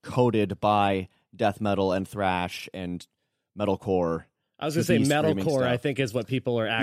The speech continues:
Speaker 2: actually
Speaker 3: de-,
Speaker 2: talking
Speaker 3: death
Speaker 2: about
Speaker 3: metal and
Speaker 2: when they
Speaker 3: metalcore kind of, they all just lump it all together.
Speaker 1: Yeah.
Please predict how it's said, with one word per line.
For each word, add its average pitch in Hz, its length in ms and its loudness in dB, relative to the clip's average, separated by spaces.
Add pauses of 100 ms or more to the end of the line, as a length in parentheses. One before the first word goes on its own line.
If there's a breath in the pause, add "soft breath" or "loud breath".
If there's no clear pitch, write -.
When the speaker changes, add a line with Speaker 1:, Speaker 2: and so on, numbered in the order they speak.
(160)
Speaker 2:
actually 110 160 2
Speaker 3:
de-, 120 100 -2
Speaker 2:
talking 110 260 0
Speaker 3:
death 139 100 2
Speaker 2:
about 107 120 0
Speaker 3:
metal 143 180 6
and 127 80 6
Speaker 2:
when 123 120 6
they 113 60 0
Speaker 3:
metalcore 110 240 -2
kind 113 220 -2
of, 107 280 -6
they 117 120 -2
all 117 160 2
just 107 280 -10
lump 117 300 -2
it 113 120 -2
all 107 140 -4
together. 101 640 -8 (140)
Speaker 1:
Yeah. 98 240 0